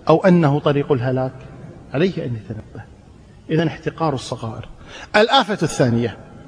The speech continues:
التي تمنع الناس من التوبة إلى الله تبارك وتعالى، آفة التسويف. تسويف.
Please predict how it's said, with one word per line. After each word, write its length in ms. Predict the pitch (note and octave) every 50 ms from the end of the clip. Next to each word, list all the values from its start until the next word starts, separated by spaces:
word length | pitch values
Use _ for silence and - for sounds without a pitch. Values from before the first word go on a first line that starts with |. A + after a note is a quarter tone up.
| - - - - - - - - - - - -
التي 380 | F#3 A3 B3 B3+ - - A3+ F3+
تمنع 440 | - B3+ D#4 E4 D#4 D4 B3+ B3
الناس 360 | C4+ B3+ C4+ D#4+ D#4 - - D#4 F4 F4+ - - - - - - - - -
من 100 | F#3+ G3+
التوبة 420 | F#3 F#3+ - A3 G#3 F3+ F3+ D3+ -
إلى 160 | E3+ D#3 C#3+
الله 220 | C#3+ C#3 C3 A#2+ A#2
تبارك 420 | - B2+ B2 A#2+ A#2+ A2 - -
وتعالى، 420 | C3 B2 A2+ - - - A#2 A2 - - - - - - - - - - - - - - - - - - - - - - - - - - - - - - - - - - - -
آفة 300 | - - G3+ - G3 - -
التسويف. 1000 | F3+ - - - F3+ D#3 - - - D#3+ D3 C3+ - - - - - - - - - - - - - - - - - - - - - - - - - - - - - - - - - - - - - - - - - - - -
تسويف. 760 | - G#3+ - - - G#3+ G#3 E3+ B2+ - - - - - -